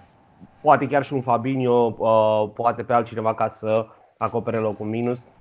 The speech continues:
Să fie o formulă mult mai așezată. Din câte îmi dau seama, jucăm acasă,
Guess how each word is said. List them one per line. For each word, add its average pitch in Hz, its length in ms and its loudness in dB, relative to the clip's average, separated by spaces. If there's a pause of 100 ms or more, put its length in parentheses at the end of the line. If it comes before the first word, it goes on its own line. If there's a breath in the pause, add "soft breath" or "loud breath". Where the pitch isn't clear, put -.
(120)
Să 127 80 -4
fie 143 200 0
o 135 260 4
formulă 131 420 0
mult 123 240 2
mai 120 160 2
așezată. 107 520 -4
Din 107 160 -6
câte 131 200 -4
îmi 123 100 0
dau 120 180 4
seama, 143 720 0 (320 soft breath)
jucăm 117 460 2
acasă, 143 800 4